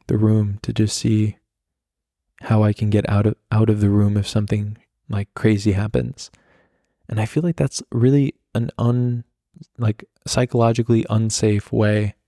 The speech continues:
of living your life, because you, you kind of just start to act like you're prey, like you're a victim,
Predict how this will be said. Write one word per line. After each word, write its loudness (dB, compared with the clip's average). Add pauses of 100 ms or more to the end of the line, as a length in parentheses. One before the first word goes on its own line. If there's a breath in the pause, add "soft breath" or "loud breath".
(180)
of -2
living 2
your 2
life, -2 (920)
because 0
you, 0
you -4
kind 0
of 2
just 0
start 2
to -4
act 0
like 0
you're 2
prey, -2 (920)
like -4
you're 4
a 0
victim, -2